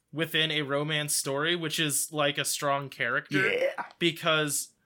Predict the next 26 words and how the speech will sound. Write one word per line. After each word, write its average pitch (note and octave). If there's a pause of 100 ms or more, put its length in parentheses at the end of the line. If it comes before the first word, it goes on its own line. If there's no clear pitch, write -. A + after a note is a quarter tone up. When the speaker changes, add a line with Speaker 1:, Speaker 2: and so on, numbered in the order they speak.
(520)
Speaker 1:
as F3+
much A3
as, F#3+
like, F3
in E3
fantasy, D#3
sometimes, D3
like, D#3
the D3
world C3+
kind D3+
of B2
lives C3+
and C3+
dies C3
on C3+
if - (220)
the D#3
world C#3
that C#3
you D3
set C3+
up C3+
is C3
remotely C3
interesting, F3+